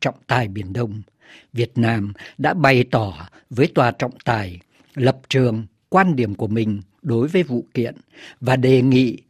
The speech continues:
tòa trọng tài quan tâm đến các quyền và lợi ích pháp lý đó của Việt Nam." Hết lời dẫn. Trước đó, ông Lê Hải Bình đã lên tiếng cực lực phản đối việc Bắc Kinh mới đây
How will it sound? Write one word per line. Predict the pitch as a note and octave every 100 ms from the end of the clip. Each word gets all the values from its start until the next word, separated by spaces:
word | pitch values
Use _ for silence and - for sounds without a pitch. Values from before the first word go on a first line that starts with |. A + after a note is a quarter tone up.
| _
tòa | C3+ B2
trọng | A2 C3 -
tài | - A#2 G#2 F2 - _ _ -
quan | C#3+ C#3+ C3
tâm | D3+ B2+ A2+
đến | A#2+ A2+ E3+ - - G#3
các | - _
quyền | - C#3 C3 A2+ - -
và | A#2+
lợi | A2+ G#2+ -
ích | D#3 -
pháp | D3 - A#2+
lý | A2 B2+
đó | A2 G#2 D#3 _ -
của | A2 D#2+ -
Việt | G2 A2+
Nam." | G#2 F#2+ _ _ _
Hết | D#3 D#3
lời | G2
dẫn. | - A2+ - _ _ _ _ - - -
Trước | - E3+ F3
đó, | A2+ G2+ B2 F3+ - -
ông | C3+ A#2
Lê | A#2 B2
Hải | A#2+ G#2+
Bình | G#2+ G2 E2+ - - -
đã | C3+ F3
lên | D3+ C3 A2+
tiếng | - A2 A#2+ F#3 - _ -
cực | D3 -
lực | C#3 C#3
phản | - A2+ G2+
đối | A#2 C#3 G#3+
việc | C#3+ -
Bắc | - -
Kinh | D3+ B2
mới | A#2+
đây | C#3 C3 G#2